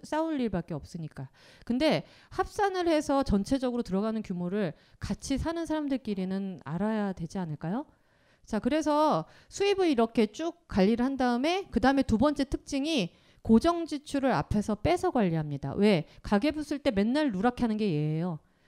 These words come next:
얘네는 정해진 날짜에 나가잖아요. 정해진 날짜에 나가는데 이렇게 관리하면 되죠. 정해진 날짜에 해당 월에 얼마 나갔는지만 관리하면 되죠.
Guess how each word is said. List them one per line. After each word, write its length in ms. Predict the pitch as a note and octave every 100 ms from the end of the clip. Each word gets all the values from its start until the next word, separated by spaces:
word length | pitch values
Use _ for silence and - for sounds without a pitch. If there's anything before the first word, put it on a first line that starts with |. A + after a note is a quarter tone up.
| _ _ -
얘네는 360 | D4 E4+ E4+
정해진 640 | - G#3+ D#4 E4+ F4 F4 D4+
날짜에 420 | E3+ F3 C4 D4
나가잖아요. 800 | B2 D3 F#3 A#3 C4+ C4+ D#3 C3+ _ _ _ _ -
정해진 400 | G#3 B3+ D#4+ D#4+
날짜에 480 | C#4+ C4 C4+ C4 B3+
나가는데 800 | D#3+ G3 A3+ A3 A3+ C#4+ E4+ - _ _ _ _ _ _ - - _ _ _ -
이렇게 300 | C#4+ F#4 G4
관리하면 460 | - G3 G#3+ G3
되죠. 240 | F3 D#3 D#3
정해진 480 | G#3+ A#3+ C#4+ D4 B3
날짜에 640 | F3 E3+ G#3 A3+ E4 G#4 _ _ - -
해당 320 | F#4 G4 D#4+
월에 240 | F3 F#3
얼마 360 | C4+ F3 F#3 C#4+
나갔는지만 720 | E4+ D#4+ C4 A#3 G#3 F#3+ F3+
관리하면 500 | - D#3+ E3 D#3 D3+
되죠. 300 | D#3 - C4